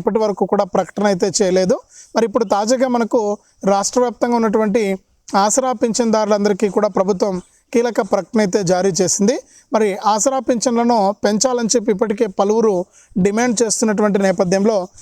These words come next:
ప్రభుత్వం ఆసరా పింఛన్లపైన కీలక ప్రకటన అయితే చేయబోతోంది. మరి వచ్చే నెలలో పంచాయతీ ఎన్నికలు ఉన్నాయి, సర్పంచ్ ఎన్నికలు. మరి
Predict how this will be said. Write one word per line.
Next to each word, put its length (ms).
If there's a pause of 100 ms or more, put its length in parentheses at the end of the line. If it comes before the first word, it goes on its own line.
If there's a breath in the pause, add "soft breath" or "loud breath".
(140 loud breath)
ప్రభుత్వం 400 (460 soft breath)
ఆసరా 240 (100)
పింఛన్లపైన 600
కీలక 280 (100)
ప్రకటన 320
అయితే 180 (440 soft breath)
చేయబోతోంది. 600 (320 soft breath)
మరి 120 (140)
వచ్చే 280
నెలలో 220 (200)
పంచాయతీ 420 (140)
ఎన్నికలు 320
ఉన్నాయి, 240
సర్పంచ్ 380
ఎన్నికలు. 320 (400 soft breath)
మరి 120